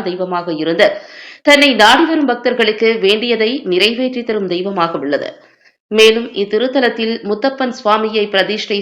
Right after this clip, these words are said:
செய்யும் விழா நடைபெற்றது. சர்வஸ்ரீ கே சி சுனில் சாந்தி பள்ளத்துக்காவு முத்தப்பன் ஸ்ரீ காளீஸ்வரி கோவில் சர்வஸ்ரீ கே சி சுனில் சாந்தி கலந்து கொண்டு, அதிகாலையில் கணபதி ஹோமம் மற்றும் சுதர்சன ஹோமம் செய்தார். பின்னர் மந்திரங்கள் ஓதி முத்தப்பன் சுவாமியை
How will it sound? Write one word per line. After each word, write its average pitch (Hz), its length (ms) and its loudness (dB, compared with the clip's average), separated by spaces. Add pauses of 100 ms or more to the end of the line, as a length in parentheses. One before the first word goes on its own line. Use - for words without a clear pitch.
செய்யும் 180 300 -6
விழா 185 280 4
நடைபெற்றது. 160 480 -4 (540)
சர்வஸ்ரீ 294 480 4 (160)
கே 240 80 2 (140)
சி 254 120 -8 (100)
சுனில் 226 320 -6
சாந்தி 202 320 -2 (160)
பள்ளத்துக்காவு 214 680 0
முத்தப்பன் 208 420 -4 (120)
ஸ்ரீ 180 120 -4 (120)
காளீஸ்வரி 202 600 0
கோவில் 185 320 0 (120)
சர்வஸ்ரீ 208 440 -4 (140)
கே 196 80 2 (100)
சி 208 180 -8
சுனில் 185 300 -4
சாந்தி 185 360 -2
கலந்து 170 260 -4
கொண்டு, 160 220 2 (800)
அதிகாலையில் 294 600 4 (120)
கணபதி 247 420 0
ஹோமம் 214 320 -4 (300)
மற்றும் 226 360 -2
சுதர்சன 247 540 -2
ஹோமம் 180 340 -4
செய்தார். - 300 -8 (500)
பின்னர் 269 340 4
மந்திரங்கள் 226 500 0 (100)
ஓதி 214 220 -2 (180)
முத்தப்பன் 269 460 -2
சுவாமியை 202 440 0